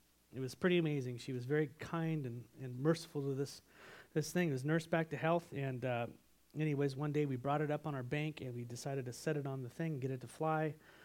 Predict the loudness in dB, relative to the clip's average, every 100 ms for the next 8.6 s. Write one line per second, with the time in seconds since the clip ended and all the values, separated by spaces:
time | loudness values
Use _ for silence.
0 | -20 -20 -8 -4 -4 -6 -12 0 4 6
1 | 4 2 -6 -6 -2 -2 -4 -4 -2 -2
2 | -2 0 0 -2 -6 -6 -6 -6 -6 -6
3 | -8 -4 -4 -4 -6 -10 -12 -20 -20 -18
4 | -18 -20 -20 _ -14 -4 -4 -4 -10 -8
5 | -2 0 0 -2 -4 -6 -4 -4 -2 -2
6 | -4 -6 -6 -6 -8 -10 -2 -2 0 -2
7 | -2 -2 8 12 12 12 12 12 12 12
8 | 12 12 12 12 12